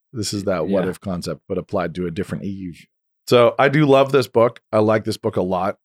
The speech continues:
Speaker 1: but I love, more than anything else, I love what it leads to. I love where it's going and what it sets up and establishes, which is the giant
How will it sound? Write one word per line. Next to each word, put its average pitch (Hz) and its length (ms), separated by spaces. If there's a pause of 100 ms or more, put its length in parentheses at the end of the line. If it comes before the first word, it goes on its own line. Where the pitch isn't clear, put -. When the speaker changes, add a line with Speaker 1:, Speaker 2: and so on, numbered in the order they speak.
(300)
Speaker 1:
but 107 180
I 104 80
love, 101 520 (260)
more 120 220
than 110 100
anything 110 380
else, 90 260
I 69 60
love 87 180
what 85 120
it 62 80
leads 82 260
to. 57 240 (240)
I 87 40
love 82 480 (500)
where 101 160
it's 82 120
going 85 460
and 82 120
what 78 120
it - 100
sets - 300
up 78 240
and - 80
establishes, 73 680 (400)
which 113 300
is 101 400 (200)
the 113 200
giant 104 920